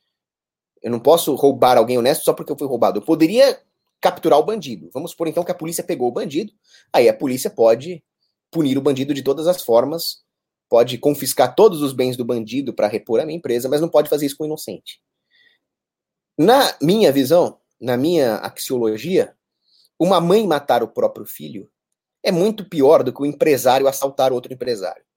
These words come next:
Então, uma mulher sofreu um estupro. Uma tragédia, ela tinha os seus planos, et cetera.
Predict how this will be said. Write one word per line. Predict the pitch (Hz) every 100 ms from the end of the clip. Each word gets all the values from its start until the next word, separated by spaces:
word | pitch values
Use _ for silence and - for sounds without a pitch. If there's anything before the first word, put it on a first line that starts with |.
| _ _ _ _ _
Então, | 160 240 208
uma | 226
mulher | 208 160 190
sofreu | - 170 156 160
um | 170
estupro. | - 117 - 80 _ _ _
Uma | _
tragédia, | - 208 147 170 143
ela | 120
tinha | 117
os | 139
seus | 160 -
planos, | 127 131 117 90
et | 113
cetera. | - 98